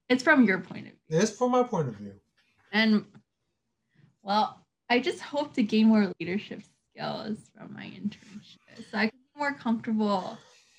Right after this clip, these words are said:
Speaker 1: like, when I actually, like, start my career.
Speaker 2: Mm. Yeah, I felt that. I, you know, I, I was not sociable too in high school. Um, you know, I
Speaker 1: You
Speaker 2: gained
Speaker 1: were
Speaker 2: more
Speaker 1: very social.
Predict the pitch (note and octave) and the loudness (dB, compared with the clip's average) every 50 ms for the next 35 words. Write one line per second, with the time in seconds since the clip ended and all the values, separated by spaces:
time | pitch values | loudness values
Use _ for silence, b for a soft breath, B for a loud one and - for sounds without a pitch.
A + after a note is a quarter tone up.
0 | _ _ - G3 G3 - G3 G3 F#3+ F#3+ F3+ F3+ F3+ E3+ E3 F3 F3+ G3 G3+ - | _ _ -18 -16 -12 -10 -8 -8 -6 -4 -4 -4 -4 -4 -4 -4 -4 -6 -6 -10
1 | - - G#3 F#3 F#3 D#3+ D3+ D3 D3+ - - - - - - - - - - F#3 | -10 -10 -10 -10 -10 -10 -10 -12 -14 -14 -16 -14 -10 -8 -8 -8 -8 -10 -10 -12
2 | F#3 F#3+ G3+ - - G3+ G3 G#3+ B3+ B3+ A3 - - - A3+ G#3+ - _ _ _ | -10 -10 -12 -10 -8 -6 -4 -2 -2 -2 -4 -8 -10 -14 -14 -16 -16 _ _ _
3 | _ _ _ _ _ _ - A#2+ A#2+ B2+ B2+ B2+ B2+ A2 A2+ G#2+ G#2 G#2 G2+ _ | _ _ _ _ _ _ -16 -12 -8 -8 -6 -6 -6 -6 -8 -10 -12 -18 -20 _
4 | _ _ _ _ _ _ _ _ _ _ _ _ _ _ _ _ - A2+ - - | _ _ _ _ _ _ _ _ _ _ _ _ _ _ _ _ -20 -18 -16 -16
5 | - - - _ _ b b b - F3+ A#3+ B3+ - - E3 D3+ D3+ - E3 E3 | -16 -18 -18 _ _ b b b -2 -2 -2 0 2 2 4 4 4 4 2 2
6 | E3 - - - - - - - b b b b b b - D3 D3+ D#3 D#3 D3 | 2 2 0 -2 -2 -4 -8 -16 b b b b b b -2 0 2 4 4 4
7 | C#3+ C#3 C#3 C#3 C#3 - _ _ _ _ _ _ _ - - - - - - - | 2 2 0 -2 -4 -10 _ _ _ _ _ _ _ 0 2 2 2 2 2 2
8 | D3 F3 G#3 A3+ A3 G#3+ - F3 D#3 C#3 - - C#3 C3+ - C#3+ C3 A#2+ A#2 B2 | 2 2 4 2 0 0 0 -2 -2 -2 -2 -4 -4 -4 -4 -4 -4 -4 -4 -6
9 | B2 B2+ - - - B2 B2 B2+ B2 A#2 A2 A2+ A2+ A2+ A2+ - - - C#3 C#3+ | -8 -8 -8 -10 -10 -10 -8 -8 -8 -10 -10 -10 -10 -10 -12 -12 -12 -10 -8 -8
10 | D#3 E3 D#3+ _ _ _ _ _ _ _ _ _ - B2 B2 A#2+ A#2 A2+ A2 A2 | -8 -10 -12 _ _ _ _ _ _ _ _ _ -12 -10 -10 -8 -10 -10 -10 -12
11 | A2+ A#2+ - _ _ _ _ _ _ _ _ _ - C3+ C#3 D3 D3 D3+ D3+ C3+ | -14 -16 -18 _ _ _ _ _ _ _ _ _ 0 2 2 4 4 4 4 4
12 | C#3+ D#3 D#3+ D#3 D#3 D#3 D#3 A#4+ - F#4+ G4+ G#4+ - - - - - G#3+ | 4 6 6 8 8 8 8 8 8 4 2 0 -2 -6 -8 -10 -10 -10